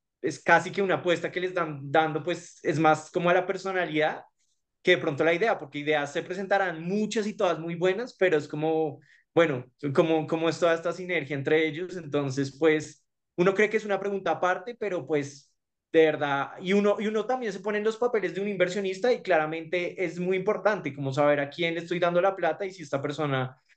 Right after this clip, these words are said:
puede llevar su idea adelante. Entonces, pues, me parece buenísimo. Eh, creo que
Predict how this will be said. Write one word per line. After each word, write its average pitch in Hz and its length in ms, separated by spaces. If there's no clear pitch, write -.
puede 147 200
llevar 143 240
su 135 120
idea 135 200
adelante. 135 400
Entonces, 131 1120
pues, 165 280
me 160 160
parece 156 320
buenísimo. 180 720
Eh, 156 880
creo 165 260
que 196 460